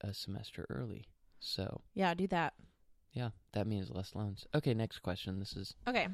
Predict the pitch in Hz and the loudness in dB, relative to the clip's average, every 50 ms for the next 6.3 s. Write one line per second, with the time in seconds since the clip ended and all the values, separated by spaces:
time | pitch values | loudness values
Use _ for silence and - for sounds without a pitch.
0 | 202 - 226 247 254 247 285 269 269 269 247 - 247 240 240 233 233 226 214 196 | -4 -2 4 4 4 6 6 4 4 4 4 4 4 6 6 6 6 6 6 6
1 | 196 208 220 220 220 220 208 196 - - 233 226 - - 220 - 208 196 180 208 | 4 4 4 4 6 6 4 2 0 0 -2 -2 0 0 -2 0 0 -2 -2 -2
2 | - - 190 190 190 185 - 208 208 208 - 214 214 208 - - 240 247 269 - | -4 -2 2 2 2 2 4 4 4 6 8 6 6 6 6 8 8 8 8 8
3 | - - 240 214 233 220 220 220 214 202 185 - - 165 156 143 156 180 - _ | 6 2 4 6 8 8 8 10 8 6 6 4 0 2 2 2 2 0 -2 _
4 | _ _ _ - - - - - - - _ - - 196 202 202 208 214 220 220 | _ _ _ -20 -20 -20 -20 -20 -20 -20 _ 0 6 10 12 12 12 12 12 10
5 | 226 226 226 226 226 226 226 220 - - 196 190 190 185 185 180 180 180 180 180 | 10 8 8 8 10 10 8 8 6 6 6 8 8 10 8 8 8 6 6 4
6 | 180 180 180 185 185 | 2 0 -4 -2 0